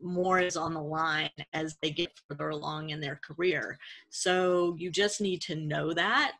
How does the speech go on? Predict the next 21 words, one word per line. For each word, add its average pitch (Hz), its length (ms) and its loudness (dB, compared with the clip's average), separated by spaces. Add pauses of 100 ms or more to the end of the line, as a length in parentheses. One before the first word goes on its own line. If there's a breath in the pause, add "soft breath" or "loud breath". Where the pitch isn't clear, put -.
(160)
and 170 720 0 (180)
figure 185 340 4
out 165 420 4 (280)
how 165 440 4
to 202 120 -4
manage 269 400 0
it." 90 180 -8 (120)
And 175 480 0 (760 loud breath)
that's 196 220 6
not 196 200 6
to 214 100 -2
say 190 280 2
that 175 200 0
that 165 200 2
was, 170 680 0 (100)
you 175 200 -4
know, 160 360 -4
the 180 460 2
answer 190 420 2
and, 160 480 0
and, 156 520 -2